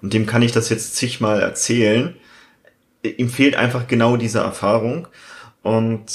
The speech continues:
das gestalte ich dann ähnlich. Also wir sprechen dann einmal drüber und gucken dann, wie machen wir da ein Experiment draus mit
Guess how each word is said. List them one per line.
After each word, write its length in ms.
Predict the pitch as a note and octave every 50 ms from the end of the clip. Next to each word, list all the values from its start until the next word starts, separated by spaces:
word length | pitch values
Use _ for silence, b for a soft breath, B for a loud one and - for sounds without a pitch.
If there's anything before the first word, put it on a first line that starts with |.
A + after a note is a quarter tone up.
| - - - _ - - -
das 360 | - A2 A2 - - - - -
gestalte 440 | - - A#2 A2 - A#2 B2 B2+ C3+
ich 80 | B2+ -
dann 180 | - A2 G#2+ G#2
ähnlich. 500 | - A2+ C#3 C3+ A#2 A#2 C3+ C#3+ - -
Also 300 | G2+ A2 A2+ A2 - -
wir 80 | G#2+
sprechen 360 | G2+ - - A#2 C3 - F#3 D#3
dann 140 | D#3 D3+ -
einmal 340 | - C3 C#3+ C#3 C3+ C3+ C3+
drüber 600 | - - C#3+ C#3+ C3+ C#3+ C#3+ C#3 C#3 C3 - -
und 300 | F#2+ A2 A#2 A#2 A2+ A2+ B B B B B B
gucken 320 | - D3 C#3 - C3 A#2+
dann, 440 | A#2 A#2+ A#2 A#2+ A#2+ A#2+ G#2+ F2+ -
wie 60 | A2+
machen 260 | A2 A#2 A#2+ B2 B2 A#2
wir 80 | A#2
da 100 | G#2 G#2+
ein 60 | G#2+
Experiment 720 | D#2+ - - - - G#2 F#2+ G2 A2 C#3 F3 - - - -
draus 380 | B2+ C3+ C#3 C#3+ C#3 C#3 -
mit 380 | A#2 A#2 A#2 - - - -